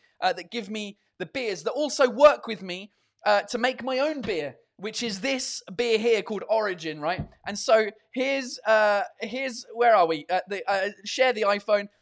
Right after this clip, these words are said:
Here's my first post on Instagram today. I was like, "Hey, I got twelve new beers," uh, including, as you can see from the bottle caps, uh, the, the, the U K, the Union Jack bottle caps, some of my own beer. So I was like, "Yes, I can drink some Origin."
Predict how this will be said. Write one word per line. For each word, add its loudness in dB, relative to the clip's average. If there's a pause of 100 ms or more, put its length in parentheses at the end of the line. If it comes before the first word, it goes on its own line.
(120)
Here's -2
my -2
first 0
post 0
on -4
Instagram -6
today. -2
I 2
was -2
like, 0
"Hey, 2
I 0
got -4
twelve 2
new -10
beers," -4 (260)
uh, 2
including, -6
as -10
you -12
can -10
see -8
from -14
the -8
bottle -2
caps, -8 (260)
uh, 0
the, -10
the, -10
the -6
U -10
K, -4
the -10
Union -8
Jack -4
bottle 4
caps, -8
some -2
of -10
my -4
own 4
beer. -2
So -4
I 2
was -2
like, -2 (100)
"Yes, -6 (200)
I -10
can -16
drink -6 (160)
some -8
Origin." 4